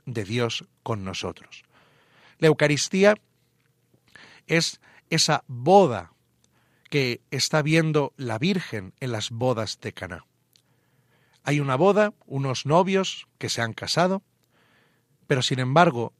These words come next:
la Virgen, ¿qué está viendo allí en Caná de Galilea? Está viendo una boda mayor, está viendo a Dios abrazando a la humanidad, abrazando a cada ser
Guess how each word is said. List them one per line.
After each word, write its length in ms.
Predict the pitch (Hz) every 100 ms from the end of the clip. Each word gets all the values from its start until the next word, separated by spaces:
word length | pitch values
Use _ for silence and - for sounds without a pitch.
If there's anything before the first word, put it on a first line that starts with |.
| _ -
la 160 | 117
Virgen, 460 | 117 196 165 120 113
¿qué 140 | 190
está 260 | 196 - 147
viendo 480 | 151 147 139 123 -
allí 320 | 117 113 131
en 160 | 117 110
Caná 320 | 107 104 98
de 100 | 98
Galilea? 520 | 98 92 90 90 82 _ _ _ _ _ _ _ _ _ _ -
Está 380 | 110 - 139
viendo 600 | 127 143 170 143 101 90 - _ _ _
una 260 | - 156 156
boda 360 | 139 196 196 185
mayor, 460 | 175 147 135 104 _ _ _ _ _ _ _ _
está 300 | 113 - 143
viendo 640 | 143 160 170 131 98 87 - _ _ _
a 160 | - 104
Dios 540 | 107 165 196 - - _ _ _ -
abrazando 1000 | 104 104 98 - 143 147 131 120 104 - -
a 100 | 123
la 120 | 113
humanidad, 640 | 107 107 101 98 98 95 - _ _ _ _ _ _ _ -
abrazando 880 | 123 120 113 160 170 139 113 101 -
a 120 | -
cada 300 | - 120 113
ser 380 | 104 - 156 139